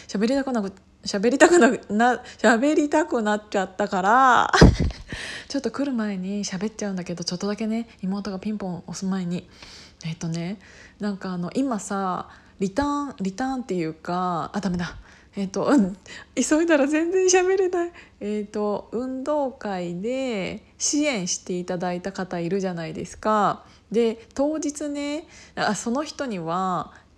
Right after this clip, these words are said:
今んとこ、特に私がただただ感謝するっていうだけで、なんかリターンとか何もね、言ってなかったんですけど、それでも皆さんがすごい色々支援してか-、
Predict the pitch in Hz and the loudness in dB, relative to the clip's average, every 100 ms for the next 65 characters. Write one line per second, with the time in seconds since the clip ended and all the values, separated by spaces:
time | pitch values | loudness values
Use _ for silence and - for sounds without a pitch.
0 | - 208 247 254 247 262 262 262 254 202 | -4 -2 -2 -4 -6 -6 0 2 2 0
1 | - 233 220 185 190 196 226 233 226 226 | -2 -4 -4 -4 -4 -6 -4 -2 0 0
2 | 226 - - 226 214 220 220 208 247 233 | 0 -6 -8 -4 -2 -2 -2 -2 -2 -2
3 | 220 185 185 175 175 180 208 202 208 202 | -4 -4 -2 -2 -2 4 6 6 4 0
4 | 180 196 196 170 - - - 220 202 190 | 0 0 0 0 -6 -10 -4 -2 0 -2
5 | 247 254 208 190 180 180 208 247 262 262 | -2 -2 -2 -4 -4 -4 -4 -2 -2 -2
6 | 240 269 285 - - - - 196 214 233 | -2 -2 -4 -8 -20 -14 -4 -2 0 0
7 | 240 - 202 180 - 180 196 196 208 220 | 0 0 -2 -4 -4 -2 0 0 0 0
8 | 277 262 196 190 226 269 226 190 190 185 | 0 -2 -2 -2 -2 -2 -4 -4 -6 -4
9 | 277 240 220 220 220 - 233 208 - 202 | -2 -2 -2 -2 -2 -2 -2 -4 -4 -6